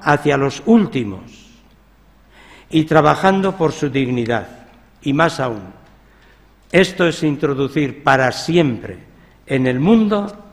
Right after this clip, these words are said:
la esperanza última, última de ese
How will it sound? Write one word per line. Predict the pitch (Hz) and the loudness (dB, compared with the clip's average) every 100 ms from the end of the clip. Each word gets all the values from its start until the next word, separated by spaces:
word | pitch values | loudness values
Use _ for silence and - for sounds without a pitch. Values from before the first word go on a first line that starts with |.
| _ _ _ _ | _ _ _ _
la | 135 135 | -2 -2
esperanza | 135 - 151 202 196 202 196 - - | -2 -2 2 2 2 0 0 -2 -2
última, | 220 240 214 - 131 107 92 - - _ _ _ _ | 2 4 2 -2 -4 -6 -12 -20 -20 _ _ _ _
última | 220 233 180 - 120 104 92 - - - _ _ _ - - - | 0 2 0 -4 -8 -8 -14 -18 -20 -20 _ _ _ -20 -20 -4
de | 131 | -2
ese | 160 - 151 143 - | 0 2 2 0 -6